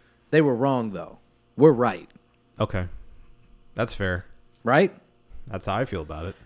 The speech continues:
Speaker 1: I mean, I, they were wrong.
Speaker 2: <laughs>
Speaker 1: They were, they were making assumptions about us, and they were wrong.
Speaker 2: Well, I think at the time, the amount that we were spending on the internet and, uh, playing video games and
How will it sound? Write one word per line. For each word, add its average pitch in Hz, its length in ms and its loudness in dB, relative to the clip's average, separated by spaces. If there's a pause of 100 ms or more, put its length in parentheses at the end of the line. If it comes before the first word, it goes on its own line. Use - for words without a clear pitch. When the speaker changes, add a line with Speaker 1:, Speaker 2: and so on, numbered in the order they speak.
(120)
Speaker 1:
I 143 80 0
mean, 180 420 2 (800)
I, 151 100 -6
they 160 160 4
were 262 140 4
wrong. 254 420 2 (140)
Speaker 2:
<laughs> - 140 4
Speaker 1:
They 180 100 10
were, 214 320 6
they 190 140 4
were 196 160 6
making 214 380 0
assumptions 165 580 0
about 113 340 0
us, - 460 -6
and 135 180 -2
they 156 60 4
were 160 120 2
wrong. 160 320 -2 (240)
Speaker 2:
Well, 139 140 4
I 143 140 4
think 147 400 0 (100)
at 113 160 -2
the 107 80 -2
time, 120 600 -2 (960)
the 113 180 -4
amount 107 360 0
that 95 120 -2
we 107 140 -2
were 101 340 -6
spending 101 340 -4
on 87 160 -6
the 92 120 -6
internet 95 340 -4 (100)
and, 85 460 -8 (880)
uh, 82 280 -16
playing 98 300 -6
video 95 240 -6
games 92 560 -6
and 76 580 -12